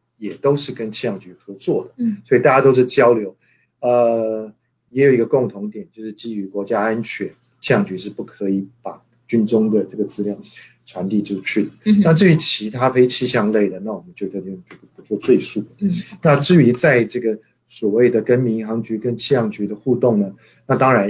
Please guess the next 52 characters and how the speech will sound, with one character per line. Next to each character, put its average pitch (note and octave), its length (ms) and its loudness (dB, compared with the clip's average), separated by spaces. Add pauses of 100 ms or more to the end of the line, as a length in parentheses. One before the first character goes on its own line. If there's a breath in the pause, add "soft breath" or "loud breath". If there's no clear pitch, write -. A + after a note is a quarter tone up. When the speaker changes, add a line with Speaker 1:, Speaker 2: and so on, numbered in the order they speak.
Speaker 1:
因 C#3 60 0
为 D3 40 6
我 C3+ 160 4
们 F#3+ 120 -10
需 C3+ 240 -6
要 B2 200 4
的 G2 160 -4
都 B2 300 2
是 A#2+ 340 -4
气 A#2 300 -6
象 F#2+ 340 -8
的 G2 240 -16
资 - 180 -2
料。 B2+ 300 2
Speaker 2:
嗯。 B3 160 -2 (480 loud breath)
Speaker 1:
那 D#3+ 320 2
在 E3 180 2
气 D#3+ 140 -4
象 F3 160 6
局 A2 140 -4
这 C3 100 -4
个 A2+ 80 -4
部 C3 180 -4
分 A#2 220 -4
呢， F#2 80 -10 (100)
我 G2 120 -14
们 G#2+ 160 -10
最 F3+ 200 2
多 B2 220 2
的 A2+ 120 0
是 G2 200 -8
资 - 240 -6
料 A2 220 4
的 G#2 120 -8
共 - 240 0
享。 - 320 -8 (140)
Speaker 2:
嗯。 A3 260 -4 (100)
Speaker 1:
应 A2+ 120 -8
该 A#2 140 4
说 A#2 180 2
我 G2+ 140 -2
们 F#2+ 120 -10
拿 G#2+ 140 -2
到 C#3+ 140 4
的 B2+ 140 0
资 - 200 -4
料 A2 160 2
反 - 160 -12 (140)
而 F#2+ 80 -16
比 F2+ 80 -20
较 G2+ 160 -12
多。 G2+ 200 -12